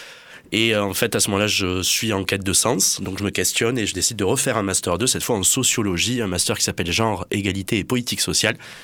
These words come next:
qui est à proprement parler le premier master en France, euh, qui, euh, s'intéresse aux questions de genre et à la façon dont le genre, euh, s'articule dans, euh, notre société, dans, euh, les institutions publiques, et cetera. Et à l'issue de ce mas-, de ce deuxième master deux,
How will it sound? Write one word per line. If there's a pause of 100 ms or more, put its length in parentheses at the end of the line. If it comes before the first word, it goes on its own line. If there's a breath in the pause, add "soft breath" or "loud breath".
(220 loud breath)
qui
est
à
proprement
parler
le
premier
master (420 loud breath)
en
France, (520 loud breath)
euh,
qui,
euh,
s'intéresse
aux
questions
de
genre
et
à
la
façon
dont
le
genre,
euh,
s'articule
dans,
euh,
notre
société,
dans,
euh, (100)
les
institutions
publiques,
et
cetera. (840 loud breath)
Et
à
l'issue
de
ce
mas-,
de
ce
deuxième
master
deux,